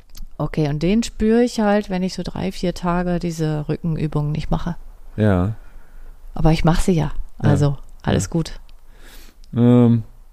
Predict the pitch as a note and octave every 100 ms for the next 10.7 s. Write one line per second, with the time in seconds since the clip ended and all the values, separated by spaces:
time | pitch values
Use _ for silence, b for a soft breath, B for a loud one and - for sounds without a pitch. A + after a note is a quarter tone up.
0 | _ - - - - - G2 A#2+ - C3+
1 | C3 G#2+ B2 D#3 E3+ E3 E3 - F3+ F#3+
2 | G#3+ C#4+ - - - - - - - -
3 | - F#3 F3+ F3 F3+ F3+ F3+ F3+ - F#3+
4 | - B3+ B3+ B3+ B3 B3 G#3 G3 F#3+ -
5 | A3+ B3 - G3 E3 D#3+ - B3+ - -
6 | - B B - F#3+ - B3 A#3 A3+ A3
7 | C#4+ F#3+ F3 E3+ E3+ C#3+ B2 B2+ G#2 B2
8 | D3 F#3 A#3 G#3 G#3+ G3+ F#3+ F#3 G3 F#3+
9 | G3+ - B3+ - G3+ G3+ G3+ - - E3
10 | F3 A#3 A#3 A3 G#3+ A3